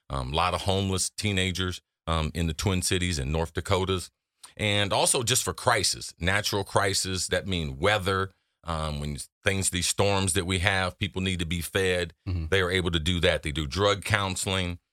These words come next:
Speaker 1: So for me, my whole life, um, you know, as a recovering, um, addict, thirty-two years clean,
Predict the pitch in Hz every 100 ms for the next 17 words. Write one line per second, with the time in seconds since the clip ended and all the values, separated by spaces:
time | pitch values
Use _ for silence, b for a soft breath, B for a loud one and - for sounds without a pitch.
0 | _ b - 104 87 90 113 98 85 92
1 | 92 90 92 87 - - 78 69 67 64
2 | - _ _ _ _ _ _ _ - 82
3 | 78 92 90 85 - 101 87 82 73 73
4 | _ _ _ _ _ _ 80 71 - 104
5 | 90 71 _ _ 95 87 - 87 80 76
6 | - - 104 78 69